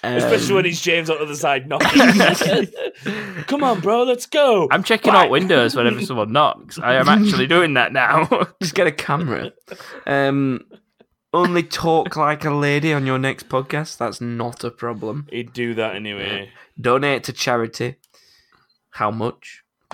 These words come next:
Speaker 1: That's, that's quite a simple one.
Speaker 2: Yeah.
Speaker 1: We should really do that more anyway. <laughs>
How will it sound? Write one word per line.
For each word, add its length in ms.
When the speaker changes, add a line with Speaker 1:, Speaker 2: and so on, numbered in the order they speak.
Speaker 1:
That's, 380
that's 320
quite 260
a 60
simple 440
one. 400
Speaker 2:
Yeah. 200
Speaker 1:
We 40
should 180
really 220
do 180
that 180
more 280
anyway. 240
<laughs> 60